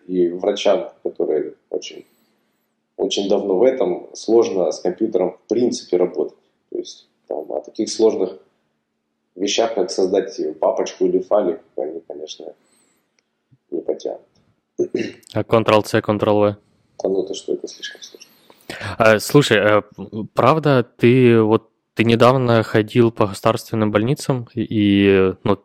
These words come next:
Speaker 2: ты прям вживую это видел, или это тебе кто-то рассказывал?
Speaker 1: А, ну, получается
Speaker 2: Потому что мне
Speaker 1: так.
Speaker 2: кажется, что это не дошло ещё до, э, государственных больниц.
Speaker 1: А, дошло, получается, мне, чтобы... а, сейчас же есть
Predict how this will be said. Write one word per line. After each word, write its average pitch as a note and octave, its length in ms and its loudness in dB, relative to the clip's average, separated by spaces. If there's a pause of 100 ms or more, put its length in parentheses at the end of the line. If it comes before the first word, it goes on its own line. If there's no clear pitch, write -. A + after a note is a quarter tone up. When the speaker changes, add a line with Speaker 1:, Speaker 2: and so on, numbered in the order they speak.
(120)
Speaker 2:
ты G#2+ 100 2
прям G2 480 -2
вживую A2 560 4
это B2+ 160 2
видел, G2+ 340 2
или G2 160 4
это G2 220 0
тебе G#2 160 -2
кто-то G2 240 0
рассказывал? A#2 600 0 (320)
Speaker 1:
А, G#2+ 100 -4
ну, - 200 -10
получается B2+ 240 0
Speaker 2:
Потому G#2+ 180 6
что - 140 -2
мне A#2+ 160 4
Speaker 1:
так. - 60 -4
Speaker 2:
кажется, D3 280 2
что - 200 0
это C#3 180 2
не C3+ 120 2
дошло C3+ 380 2
ещё G#2 240 2
до, G2 220 4
э, F#2 360 2
государственных F#2+ 560 -2
больниц. F#2+ 420 -6 (400)
Speaker 1:
А, G2+ 260 -2
дошло, - 640 -2 (140)
получается, G2+ 920 -4 (100)
мне, A#2+ 400 0
чтобы... A2 840 0 (320)
а, G2+ 180 -2
сейчас - 360 0
же G#2+ 80 -6
есть A#2 420 -6